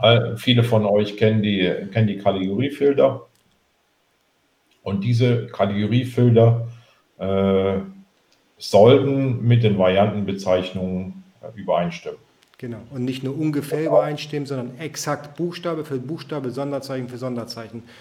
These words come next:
Speaker 1: Keine Abweichung.
Speaker 2: Genau.
Speaker 1: Das ist
Speaker 2: Buchstabe
Speaker 1: ganz
Speaker 2: für
Speaker 1: wichtig.
Speaker 2: Buchstabe, Sonderzeichen für Sonderzeichen. Und auch nicht nur die Variantenbezeichnung stimmen, sondern auch die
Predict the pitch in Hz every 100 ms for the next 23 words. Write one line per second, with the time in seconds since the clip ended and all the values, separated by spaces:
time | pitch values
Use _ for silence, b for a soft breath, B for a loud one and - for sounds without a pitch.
0 | b _ 135 135 123 127 98 90 80 -
1 | - _ _ _ _ _ _ _ 131 120
2 | 117 104 98 104 110 139 - 117 113 113
3 | 107 107 107 98 104 98 95 92 87 90
4 | 85 82 78 78 107 113 107 117 117 -
5 | - 113 135 120 123 110 104 107 104 98
6 | 95 90 - 98 110 - 143 147 165 -
7 | _ - 120 117 127 131 117 107 101 98
8 | 101 - 101 98 95